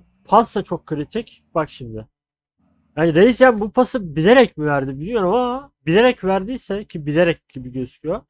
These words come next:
Müthiş bir pas abi. Ve Cizem'in burada kontrolü artı vuruşu, e, çok güzel yani.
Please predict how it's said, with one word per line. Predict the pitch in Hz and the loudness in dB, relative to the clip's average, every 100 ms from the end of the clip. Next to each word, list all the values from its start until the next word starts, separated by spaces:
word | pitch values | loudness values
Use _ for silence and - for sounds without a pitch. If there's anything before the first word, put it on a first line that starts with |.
| _ _ - | _ _ -8
Müthiş | 160 - 233 - | -6 -4 -6 -6
bir | |
pas | 170 139 127 127 | -8 -6 -6 -4
abi. | 120 131 226 - _ _ _ _ _ | -6 -6 -8 -10 _ _ _ _ _
Ve | 175 240 269 _ _ _ _ _ _ _ _ _ _ _ _ _ _ _ | 0 0 -2 _ _ _ _ _ _ _ _ _ _ _ _ _ _ _
Cizem'in | 143 143 180 190 190 | -10 -4 -4 -2 -4
burada | 170 180 - | -4 -4 0
kontrolü | 156 170 - 156 131 143 | 2 2 0 -4 -4 -8
artı | 147 143 147 147 | -2 -2 -2 -6
vuruşu, | 135 143 139 - 117 139 _ _ _ _ _ | -8 -8 -8 -8 -8 -8 _ _ _ _ _
e, | 123 127 - | -14 -14 -2
çok | 175 175 - - - | 0 0 -4 -20 -14
güzel | 131 131 156 147 | -4 2 2 2
yani. | 117 110 139 | -4 -6 -12